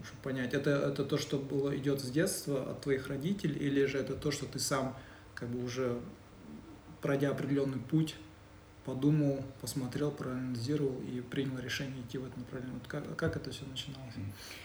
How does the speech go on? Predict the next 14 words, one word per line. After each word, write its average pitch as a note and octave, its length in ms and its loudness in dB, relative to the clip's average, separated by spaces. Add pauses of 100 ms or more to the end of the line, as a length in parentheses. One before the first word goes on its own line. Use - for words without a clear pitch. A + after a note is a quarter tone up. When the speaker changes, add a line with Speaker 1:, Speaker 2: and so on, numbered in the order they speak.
(280)
Speaker 2:
Я B2 180 8
щас - 460 2
в A#2 40 0
рефлексию B2 540 2
глубокую A#2+ 460 2
пущусь, C#3+ 640 -2
Speaker 1:
Ага. D3+ 280 -2 (180)
Speaker 2:
и A2 160 2
начнём A2 340 4
с G2+ 60 6
Speaker 1:
Интересно. A2 100 6
Speaker 2:
самого G#2+ 180 6
начала, A2 460 4
да. - 200 2